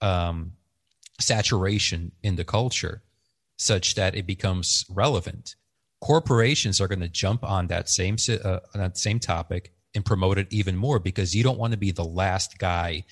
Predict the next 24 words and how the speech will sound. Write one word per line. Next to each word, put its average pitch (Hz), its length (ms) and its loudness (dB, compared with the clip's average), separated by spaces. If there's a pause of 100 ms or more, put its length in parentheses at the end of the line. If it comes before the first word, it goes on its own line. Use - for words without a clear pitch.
(220)
to 113 100 2
make 92 300 0
your 98 340 4
square 95 480 2
black 87 420 0
on 80 160 -4
Instagram, - 680 -4 (520)
right? 95 260 4
You 110 120 4
don't, 123 260 4
you 123 100 8
don't 147 120 6
wanna 131 180 2
be 104 120 2
the 87 100 -4
last 101 320 2
corporation 98 600 0
standing. 98 600 0
You 95 80 -2
know, 90 100 0
if - 180 -8
Nike's 110 420 2
doing 110 260 2
it 107 180 2